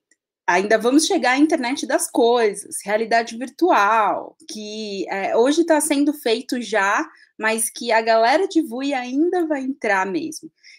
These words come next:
Então, eu fico pensando assim na, na, nesse, na identidade do profissional, como a gente falou, né? A gente descobriu na V P R que as pessoas que tão lá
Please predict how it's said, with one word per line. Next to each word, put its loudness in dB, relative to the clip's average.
Então, 6
eu 2
fico 0
pensando 0
assim -2
na, -4
na, -4
nesse, -2
na 0
identidade -2
do -8
profissional, 0
como -4
a -2
gente -8
falou, 0
né? 2
A 0
gente -8
descobriu -2
na 2
V -6
P 2
R 2
que -6
as -2
pessoas 0
que -12
tão 0
lá 2